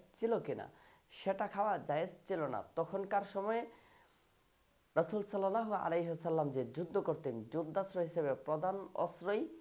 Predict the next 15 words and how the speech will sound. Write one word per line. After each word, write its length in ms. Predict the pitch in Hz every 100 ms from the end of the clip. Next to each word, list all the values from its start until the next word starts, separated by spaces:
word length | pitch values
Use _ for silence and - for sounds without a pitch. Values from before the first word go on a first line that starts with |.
| - -
হচ্ছে 300 | 160 - 170
ঘোড়া। 420 | 120 143 135 - - - - _ _ _
তৎকালীন 440 | 208 202 220 214 190
যুগে 420 | 202 202 226 226 - - -
কোনো 180 | 190 165
গাড়ি 420 | 135 147 196 196
বা 360 | 196 214 - - 117 113
যুদ্ধের 380 | 170 180 208 214 -
অস্ত্র 300 | 180 - 208
হিসেবে 440 | 196 190 196 170
অন্যান্য 580 | - 202 220 220 202 190
কোনো 340 | 151 196 208
গাড়ি 460 | 147 131 160 208 208
ছিল 260 | 170 123
না। 120 | 101